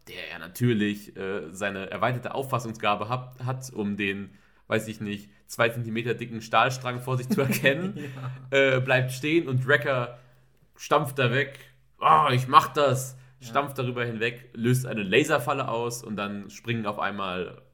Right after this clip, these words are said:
Speaker 1: so, so wie Vogelscheuchen
Speaker 2: Sind
Speaker 1: auf
Speaker 2: quasi Training-Dummies, ja.
Speaker 1: Ja.
Speaker 2: Kampfdroiden.
Speaker 1: Kampfdroiden, die halt auf Stäbe gespannt sind, die um ihn herum hochschrecken.
Speaker 2: Ja. Ja.
Speaker 1: Und da sind wir eigentlich auch wieder an dem Punkt,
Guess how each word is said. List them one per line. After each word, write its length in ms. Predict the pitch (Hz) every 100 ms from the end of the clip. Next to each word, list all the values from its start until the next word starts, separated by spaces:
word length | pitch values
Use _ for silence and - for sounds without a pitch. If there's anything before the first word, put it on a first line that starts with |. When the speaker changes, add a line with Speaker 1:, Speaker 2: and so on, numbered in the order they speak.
| _
Speaker 1:
so, 580 | 92 90 90 87 82 - _ _ _ _ _ _ _ _ _ 127 - _ _ _
so 300 | - 113 98
wie 380 | 98 92 92 - _ _ _
Vogelscheuchen 840 | - 165 165 131 - 123 113 113 113
Speaker 2:
Sind 40 | 104
Speaker 1:
auf 280 | 113 -
Speaker 2:
quasi 280 | 135 123 127
Training-Dummies, 840 | - 117 123 120 107 107 110 110 107
ja. 240 | 107 113 - - 110
Speaker 1:
Ja. 180 | 92 107
Speaker 2:
Kampfdroiden. 280 | 107 123 - - _ _ _ -
Speaker 1:
Kampfdroiden, 540 | 113 - 101 95 92
die 140 | 92
halt 140 | 92 87
auf 160 | - -
Stäbe 460 | - 98 98 98
gespannt 380 | 92 - 92 90
sind, 120 | 92
die 120 | 90 90
um 120 | 92
ihn 100 | 92
herum 480 | 92 90 90 90 - -
hochschrecken. 720 | 107 107 - 92 95 92 90 _ _
Speaker 2:
Ja. 60 | 107
Ja. 60 | - _ _ _ _ _ _ -
Speaker 1:
Und 280 | 131 127
da 160 | 135 143
sind 180 | 120 131
wir 100 | 120
eigentlich 280 | 110 113 113
auch 140 | 104
wieder 240 | 107 104 101
an 80 |
dem 160 | 92 92
Punkt, 420 | 135 135 131 -